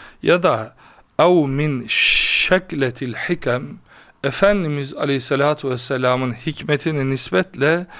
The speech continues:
ya da o hikem kelimesinin bir harekesi gibidir, o kadardır. Resulullah Aleyhisselam'da ilim, Resulullah Aleyhisselam'da hikmet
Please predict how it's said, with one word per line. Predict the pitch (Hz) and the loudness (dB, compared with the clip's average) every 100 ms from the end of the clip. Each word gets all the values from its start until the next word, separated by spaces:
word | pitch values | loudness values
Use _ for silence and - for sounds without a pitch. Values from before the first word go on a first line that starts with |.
| - - - - - | -20 -20 -20 -6 0
ya | 156 | 2
da | 156 147 143 - - _ - | 4 2 -2 -14 -20 _ 2
o | 160 151 - _ _ - - | 4 4 0 _ _ -4 0
hikem | 214 185 151 135 120 | 0 2 0 -2 -4
kelimesinin | - 143 135 127 - 139 160 220 214 - _ 151 | -2 0 0 -2 -4 -4 0 0 -2 -8 _ 0
bir | 185 | 0
harekesi | 160 - 147 143 160 143 170 | 0 2 2 0 -2 -4 -4
gibidir, | 139 117 110 117 | -4 -6 -6 -6
o | 143 127 | -6 -8
kadardır. | 127 110 107 101 104 - - - - - - - | -6 -6 -6 -8 -14 -14 -14 -14 -18 -16 -16 -2
Resulullah | 143 147 196 185 180 | 0 2 0 2 2
Aleyhisselam'da | 147 139 - 143 139 135 127 127 | 2 -2 -2 0 2 0 -2 -6
ilim, | 131 127 139 190 190 180 - - - - | -4 0 2 2 0 -6 -14 -16 -8 0
Resulullah | 135 - 151 156 | 6 6 6 4
Aleyhisselam'da | 135 131 123 135 127 127 131 117 | 4 0 0 2 4 4 2 0
hikmet | 139 123 131 131 117 | -4 -4 0 2 0